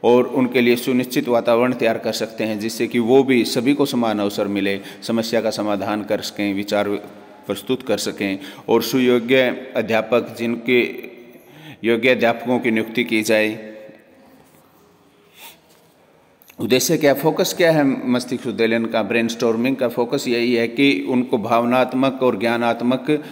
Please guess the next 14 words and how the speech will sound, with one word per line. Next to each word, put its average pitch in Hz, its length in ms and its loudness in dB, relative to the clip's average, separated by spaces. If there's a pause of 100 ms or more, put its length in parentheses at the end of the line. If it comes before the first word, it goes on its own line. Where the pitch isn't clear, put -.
(160)
उद्देश्य 117 360 0
को 110 100 0
बढ़ाया 104 400 2
जाए, 107 420 -2
उनके 120 320 0
ऑब्जे-, 113 380 -2 (580)
जो 135 280 4
भी 156 160 6
उनके 139 300 4
cognitive 131 680 2
और 131 320 6
emotional 123 640 2
objective 120 580 2
हैं, - 500 -4